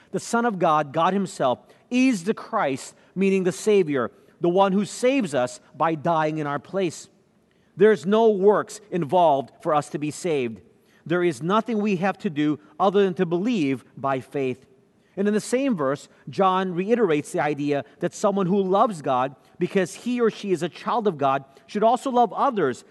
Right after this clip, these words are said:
as they are also children of God in obedience to his commandments.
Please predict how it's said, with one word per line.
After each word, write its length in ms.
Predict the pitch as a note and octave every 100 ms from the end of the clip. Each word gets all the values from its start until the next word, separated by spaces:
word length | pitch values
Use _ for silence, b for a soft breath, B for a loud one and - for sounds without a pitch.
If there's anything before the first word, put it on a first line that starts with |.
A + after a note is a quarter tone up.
| b
as 180 | G3 D3
they 120 | G#3
are 100 | G3+
also 540 | G3+ C4 - F#3 C3 - b
children 320 | - G3+ E3+
of 160 | D3+ B2+
God 320 | C#3 A#2+ G#2+ - b
in 140 | F3+ E3
obedience 760 | D#3 G#3 B3 D3+ A#2 B2+ - b -
to 100 | E3+
his 120 | D3+
commandments. 760 | - D#3+ D3 C#3 G#2+ G2 -